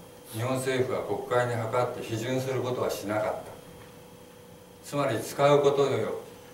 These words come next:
使うことを前提に自分たちも研究開発してますから、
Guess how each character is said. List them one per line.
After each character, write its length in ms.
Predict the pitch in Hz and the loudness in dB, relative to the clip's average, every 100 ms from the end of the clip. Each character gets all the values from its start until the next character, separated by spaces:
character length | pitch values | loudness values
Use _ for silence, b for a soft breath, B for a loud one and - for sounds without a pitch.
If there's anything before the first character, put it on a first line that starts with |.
| - - - | -20 -18 -14
使 280 | - 143 143 | -2 4 6
う 60 | |
こ 120 | 143 139 | 6 6
と 160 | 143 | 6
を 40 | - | 4
前 300 | - 123 123 | 0 -2 -2
提 240 | 127 127 | -2 -2
に 100 | 123 | 0
自 220 | 123 110 | 0 2
分 180 | 110 123 | 2 0
た 140 | 120 - | 0 -2
ち 100 | - | -4
も 120 | - | -8
研 280 | 113 110 104 | -4 -4 -2
究 240 | 117 113 | -2 0
開 240 | 117 113 | 2 2
発 240 | - - - | 0 -4 -10
し 60 | |
て 120 | - 107 | -8 -4
ま 160 | 107 | -4
す 120 | 110 | -4
か 100 | - | -6
ら、 420 | - 92 - - | 0 2 2 0